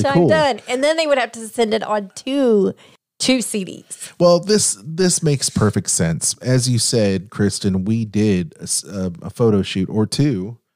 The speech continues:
Speaker 2: Um, I know that you booked one for our anniversary years and years ago, and there's still some of my favorite photos of us.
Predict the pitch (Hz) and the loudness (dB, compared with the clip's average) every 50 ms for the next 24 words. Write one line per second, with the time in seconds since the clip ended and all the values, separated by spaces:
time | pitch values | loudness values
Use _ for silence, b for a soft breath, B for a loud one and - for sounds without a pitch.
0 | _ _ _ 98 101 98 95 92 92 90 87 - - 104 104 104 101 98 101 85 | _ _ _ -2 0 2 2 2 2 0 -2 0 0 0 2 2 2 2 0 0
1 | 101 104 95 90 104 101 - - - 101 98 95 98 95 92 - - - 98 92 | 0 -2 -2 0 -2 -2 -2 -2 -2 0 2 2 2 0 -2 -2 -2 0 2 2
2 | 92 95 78 80 101 104 95 90 95 98 101 92 - - 87 87 98 110 117 120 | 2 2 0 0 0 0 0 0 0 0 -2 -2 -2 -2 -2 -2 -2 -2 0 0
3 | 120 120 120 117 113 107 - 104 101 101 95 90 90 90 90 82 92 90 85 85 | 2 2 2 0 0 -2 -2 -4 -4 -2 -2 -2 -2 -4 -4 -2 0 0 0 0
4 | 85 73 53 90 92 92 90 90 85 87 82 98 95 95 - - - 131 113 - | -2 -4 -4 -4 -2 -2 -2 -2 -4 -4 -2 -2 -2 -2 -4 -2 0 0 0 2
5 | - 113 104 95 95 95 95 - - 104 101 90 98 85 - - 92 92 95 92 | 2 0 0 2 0 0 0 0 0 0 0 0 -2 -4 -2 -2 0 0 0 -2
6 | 87 92 90 92 92 90 - | -2 -2 0 0 0 0 -2